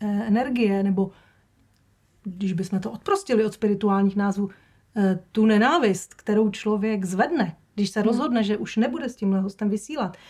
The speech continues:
Speaker 1: jako to, kdyby Ondra neuměl, dejme tomu, čistit tu energii, tak si myslím, že už bych byla dávno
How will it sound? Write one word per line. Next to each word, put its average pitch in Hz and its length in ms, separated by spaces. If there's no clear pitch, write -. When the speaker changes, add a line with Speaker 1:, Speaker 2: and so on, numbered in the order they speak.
Speaker 1:
jako 190 600
to, 185 240
kdyby 208 300
Ondra 202 460
neuměl, 202 760
dejme 196 200
tomu, 196 340
čistit 208 320
tu 220 140
energii, 196 380
tak 190 140
si 233 120
myslím, 220 300
že 226 120
už 226 100
bych 226 220
byla 202 220
dávno 196 580